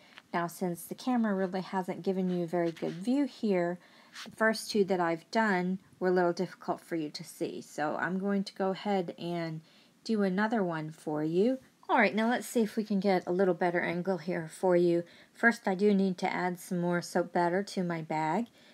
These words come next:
which is why I do recommend getting the larger size bags. Oops, and there I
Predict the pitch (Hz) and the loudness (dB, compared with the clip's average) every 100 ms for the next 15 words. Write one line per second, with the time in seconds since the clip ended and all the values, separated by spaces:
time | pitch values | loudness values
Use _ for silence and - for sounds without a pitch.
0 | _ - 180 - 175 165 180 180 175 175 | _ -4 -2 -2 -4 -4 0 2 2 0
1 | - 175 180 185 175 170 175 170 170 170 | 0 0 0 2 0 0 -2 -2 -4 -2
2 | 175 170 170 170 - - _ _ - 170 | -2 0 -2 -6 -10 -20 _ _ -2 2
3 | 180 170 175 214 208 185 - 175 165 160 | 4 4 4 0 0 -8 -4 -2 -2 -4
4 | 165 170 165 202 247 - 185 180 175 170 | -6 -4 -4 -4 -8 -10 -6 -4 -2 -2
5 | 170 | -4